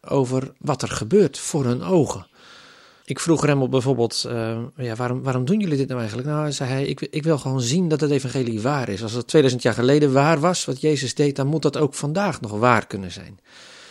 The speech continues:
Nou, daar geven hij en Alinke, eh, mooie voorbeelden van. Ik ga met hen in gesprek en mijn eerste vraag aan Remmelt en Alinke is,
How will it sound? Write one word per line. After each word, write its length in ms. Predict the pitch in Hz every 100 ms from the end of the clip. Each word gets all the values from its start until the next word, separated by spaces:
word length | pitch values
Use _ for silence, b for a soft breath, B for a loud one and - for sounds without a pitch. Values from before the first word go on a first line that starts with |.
| B B B -
Nou, 220 | 156 147
daar 120 | 143
geven 280 | - 147 127
hij 300 | 135 160 165
en 120 | 135
Alinke, 560 | 120 127 147 139 135 135
eh, 140 | - 127
mooie 300 | 127 160 131
voorbeelden 400 | 175 156 110 90
van. 280 | - 80 - _ b b b b b b _ - - B B B B B B B _ _
Ik 140 | - -
ga 80 | 190
met 120 | 170
hen 120 | 160
in 100 | 143
gesprek 460 | 104 - - 226 -
en 80 |
mijn 120 | 156 147
eerste 280 | 208 - 139
vraag 320 | 165 170 147
aan 80 | 135
Remmelt 280 | 143 131
en 100 | 110
Alinke 400 | 113 127 151 143
is, 400 | - 127 - -